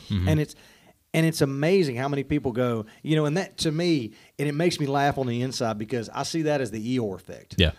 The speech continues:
Speaker 2: "Well, I'll get sick too."
Speaker 1: Mm-hmm.
Speaker 2: You know, if we can sit there and be of sound mind and right attitude,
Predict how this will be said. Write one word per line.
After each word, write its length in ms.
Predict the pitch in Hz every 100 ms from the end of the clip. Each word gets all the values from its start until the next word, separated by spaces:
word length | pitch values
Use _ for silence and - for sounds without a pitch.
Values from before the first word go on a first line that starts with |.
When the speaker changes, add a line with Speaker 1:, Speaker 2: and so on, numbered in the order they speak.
| -
Speaker 2:
"Well, 180 | - 104
I'll 220 | 101 110
get 220 | 113 117 123
sick 440 | - 127 131 131
too." 580 | - 110 98 95 90 90 _ -
Speaker 1:
Mm-hmm. 200 | 87 90 90
Speaker 2:
You 80 | 185
know, 180 | 147 - _ _ _ _ -
if 200 | 175 160
we 200 | 202 240
can 220 | - 180
sit 320 | 151 - 180
there 180 | 175 165
and 260 | 131 123 107
be 440 | 139 139 120 107 _ _ _
of 160 | 123 113
sound 440 | - 135 147 160
mind 320 | 120 123 131 113
and 160 | 101
right 220 | 107 120
attitude, 720 | 113 113 113 - 98 90 87